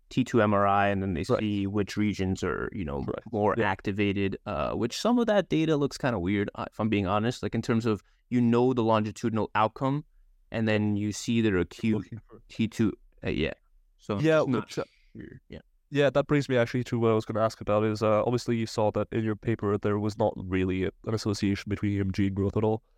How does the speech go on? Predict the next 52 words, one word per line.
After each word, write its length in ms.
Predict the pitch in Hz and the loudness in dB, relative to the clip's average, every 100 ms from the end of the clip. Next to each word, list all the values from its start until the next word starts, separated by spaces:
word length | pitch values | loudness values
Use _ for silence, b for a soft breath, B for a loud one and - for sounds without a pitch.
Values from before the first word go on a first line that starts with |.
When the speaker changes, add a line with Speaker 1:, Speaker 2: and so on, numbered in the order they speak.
| _ _ | _ _
Speaker 1:
Yeah. 220 | 131 101 | -6 -2
Speaker 2:
Um, 240 | 104 101 - _ _ | 0 0 -2 _ _
you 120 | 131 | -2
even 180 | 131 123 | 0 2
mentioned 340 | 117 120 123 110 | 2 0 -2 -2
that 100 | 95 | -2
you 100 | 110 | -4
kind 200 | 120 113 | -2 -4
of 80 | - | -2
tried 200 | 123 110 | -2 -2
to 60 | |
fit 200 | - 117 | -2 -2
a 60 | 107 | -2
variety 360 | 107 110 110 | 0 0 2
of 60 | 113 | -2
models 320 | 110 113 127 | 0 0 0
to 120 | - 165 | -2 -4
it. 140 | - - _ _ _ _ - | -4 -14 _ _ _ _ 0
Now, 260 | 127 117 - _ _ _ | 2 2 -2 _ _ _
obviously 320 | 139 147 147 | -2 0 0
in 80 | 135 | -2
the 120 | 127 | 2
end 200 | 123 117 | 2 2
you 60 | 113 | -2
kind 180 | - 113 | -2 -2
of 80 | - | -4
concluded 380 | 117 123 113 | -2 2 2
that 60 | - | 2
there 100 | 117 | 0
wasn't 180 | 110 110 | 0 0
really 160 | 104 | 0
an 80 | 101 | 0
association 480 | 101 120 104 113 113 | 0 -2 0 -2 -2
there 140 | 110 | -2
anyways, 440 | 110 104 98 120 - - - - - | 0 0 -2 -6 -12 -20 -20 -20 -2
but 140 | 120 | 0
Speaker 1:
Mm-hmm. 80 | 117 | 2
Speaker 2:
my 120 | 110 | 2
curiosity 600 | - 123 107 107 117 107 | 0 -6 -4 -2 0 2
is, 320 | 104 104 95 - _ _ _ _ _ _ | 2 0 -4 -12 _ _ _ _ _ _
did 140 | 120 | 0
you 100 | 120 | 0
somewhat 320 | 113 123 117 | 0 0 0
try 160 | - 117 | 2 0
and 80 | 110 | 0
control 380 | 104 - 107 107 | -4 -2 -2 -2
for 480 | - 107 104 101 - _ _ | -2 0 2 0 -2 _ _
false 200 | - 113 | -4 -4
positive 440 | - 107 117 127 | -2 -2 2 0
error 200 | 123 135 | 2 0
rate 180 | 143 151 - _ 113 | 0 -2 -8 _ -6
with 200 | 101 | -6